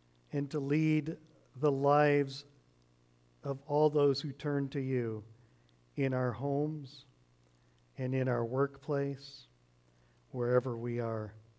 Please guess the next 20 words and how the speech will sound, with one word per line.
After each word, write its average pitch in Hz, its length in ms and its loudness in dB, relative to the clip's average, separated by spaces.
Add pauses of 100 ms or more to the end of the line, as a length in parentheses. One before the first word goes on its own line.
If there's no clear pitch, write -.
(1400)
Father, 160 280 4
we 156 140 2
pray 160 360 6
for 165 180 -2
this 147 320 0
local 147 320 0
church 127 420 -6 (1400)
that 139 100 4
we 170 140 4
call 165 280 6
Dunphy 160 800 0 (300)
Missionary 131 600 -2
Church. 123 580 -8 (1120)
Each 180 380 -4
person 165 540 0
that 139 120 -2
makes 160 480 -2
up 170 240 2
this 147 240 -2
church - 720 -10